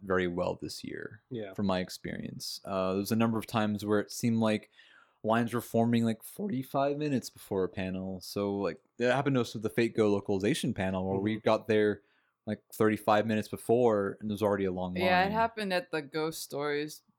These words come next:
Speaker 3: at the, um, Japanese Ghost Yokai panel
Speaker 1: Yeah.
Speaker 3: too.
Speaker 1: It just, I, I'm not
Speaker 3: Like, the
Speaker 1: sure
Speaker 3: only
Speaker 1: if
Speaker 3: reason
Speaker 1: they
Speaker 3: I got in was because I was hanging out there 'cause it was a Wi-Fi zone that I noticed.
Speaker 1: <laughs>
Speaker 3: And
Speaker 1: Yeah.
Speaker 3: it just happened to be where the line was.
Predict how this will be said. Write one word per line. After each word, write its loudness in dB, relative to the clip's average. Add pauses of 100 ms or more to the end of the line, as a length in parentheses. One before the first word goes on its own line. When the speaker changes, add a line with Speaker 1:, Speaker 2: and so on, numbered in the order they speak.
Speaker 3:
at -2
the, -4
um, -6 (260)
Japanese -6
Ghost -6
Yokai -6 (100)
panel -4
Speaker 1:
Yeah. 2
Speaker 3:
too. -10 (260)
Speaker 1:
It -8
just, 0
I, -2
I'm 0
not 2
Speaker 3:
Like, 0
the 6
Speaker 1:
sure 6
Speaker 3:
only 6 (120)
Speaker 1:
if 4
Speaker 3:
reason 6
Speaker 1:
they 4
Speaker 3:
I 4
got 4
in 0
was -4
because -4
I 2
was -2
hanging -2
out -2
there 2
'cause -6
it -6
was -6
a -2
Wi-Fi -2 (380)
zone -2
that 0
I -2
noticed. 0
Speaker 1:
<laughs> -2
Speaker 3:
And 4
Speaker 1:
Yeah. 4
Speaker 3:
it -4
just -6
happened 2
to -10
be -2
where 0
the -2
line -2
was. -16